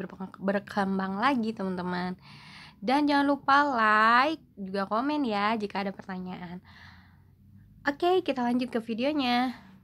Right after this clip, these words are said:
Oke, teman-teman, jadi saya punya tiga, tiga cara atau tiga tips agar, eh, channel kalian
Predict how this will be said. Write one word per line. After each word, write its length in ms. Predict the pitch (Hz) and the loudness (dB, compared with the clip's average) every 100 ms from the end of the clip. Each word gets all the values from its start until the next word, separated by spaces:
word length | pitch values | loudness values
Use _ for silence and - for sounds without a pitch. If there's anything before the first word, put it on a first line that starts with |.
| - _ _ - - _ _ _ _ - _ _ _ _ - _ | -20 _ _ -20 -20 _ _ _ _ -20 _ _ _ _ -20 _
Oke, 400 | - - 285 285 | -16 -2 4 4
teman-teman, 880 | 269 226 226 220 202 202 214 247 220 | 4 0 0 0 -2 0 0 2 2
jadi 640 | 214 180 175 196 214 240 | 0 -2 -4 -4 -2 -2
saya 320 | 233 196 214 220 | -4 -4 -4 -4
punya 640 | 214 196 185 180 185 202 - | -6 -4 -4 -4 -4 -6 -8
tiga, 880 | 202 180 _ - 185 180 185 185 - - - - - _ - - - | -10 -10 _ -10 -6 -6 -6 -8 -12 -20 -20 -20 -20 _ -20 -18 -10
tiga 320 | 214 214 220 | -2 0 0
cara 560 | - 254 269 190 196 | -2 0 0 0 -2
atau 320 | - 226 - 1077 | -4 -4 8 12
tiga 960 | 1077 1077 1077 1077 1077 - 1077 1077 - 1077 | 12 12 12 12 10 8 8 8 6 6
tips 400 | 1077 185 - 1077 1077 | 6 6 4 4 4
agar, 560 | 202 185 190 214 233 - - - - - | 4 4 2 2 -2 -6 -14 -12 -12 -4
eh, 160 | 208 220 | 0 0
channel 320 | 247 240 240 | 2 2 2
kalian 720 | 240 226 208 190 190 220 233 | 0 0 0 2 2 0 -2